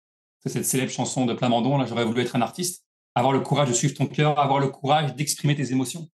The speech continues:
Souvent, on veut pas le dire pour, par peur de déranger, par peur de faire mal, par peur de s'imposer. Hyper important, exprimer sa vérité. Et je pense, cinq, euh, s'entraîner à focuser sur le beau dans notre vie.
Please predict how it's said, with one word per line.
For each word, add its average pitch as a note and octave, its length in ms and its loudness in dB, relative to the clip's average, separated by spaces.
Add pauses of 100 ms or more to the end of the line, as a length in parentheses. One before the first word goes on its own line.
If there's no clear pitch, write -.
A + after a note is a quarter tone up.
(400)
Souvent, C3 320 0
on A#2+ 80 2
veut G#2+ 80 0
pas B2+ 100 0
le A#2 60 0
dire C3 160 0
pour, A2 140 -2
par A2+ 160 0
peur A#2+ 160 0
de A2+ 80 -2
déranger, A#2+ 580 2
par A#2+ 240 -6
peur A#2+ 140 -2
de A2+ 80 -8
faire A2+ 180 -2
mal, C3+ 480 2
par - 200 -16
peur A#2+ 180 -4
de A#2+ 40 -4
s'imposer. A#2 640 -2 (300)
Hyper C3+ 260 2
important, - 520 -2 (220)
exprimer C3+ 340 0
sa A#2+ 160 0
vérité. A#2 440 -2 (480)
Et G#2+ 60 0
je - 80 -2
pense, C#3 260 2
cinq, D#3 300 0
euh, A2+ 320 0 (1300)
s'entraîner C#3 560 2
à C3 120 2
focuser - 460 -2
sur C3+ 200 0
le A#2 80 2
beau B2+ 180 2
dans A#2+ 60 -2
notre G#2+ 180 -6
vie. A2+ 180 -6